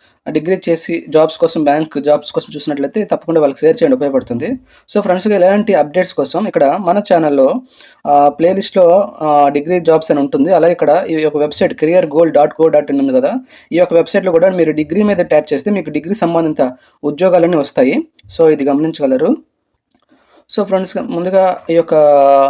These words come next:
నోటిఫికేషన్, ఎడ్యుకేషన్ క్వాలిఫికేషన్ డిగ్రీ ఉంటే సరిపోతుందా, ఇంకా ఏదైనా కావాలా, అలాగే ఎలా అప్లై చేయాలి,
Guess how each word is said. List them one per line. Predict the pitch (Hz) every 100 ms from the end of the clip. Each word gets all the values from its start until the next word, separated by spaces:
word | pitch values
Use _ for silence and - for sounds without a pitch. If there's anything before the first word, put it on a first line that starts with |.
| 147
నోటిఫికేషన్, | 175 - 196 175 175 180 - _ _ -
ఎడ్యుకేషన్ | 147 160 196 196
క్వాలిఫికేషన్ | 175 170 - 170 156
డిగ్రీ | 139 160
ఉంటే | 175 170
సరిపోతుందా, | 160 160 151 151 151 147 -
ఇంకా | 151 151
ఏదైనా | 151 160 165
కావాలా, | 151 131 131 123 120 - _ _ -
అలాగే | 156 170 170 175 _ _
ఎలా | 139 180
అప్లై | 170 170 160 156
చేయాలి, | 135 131 151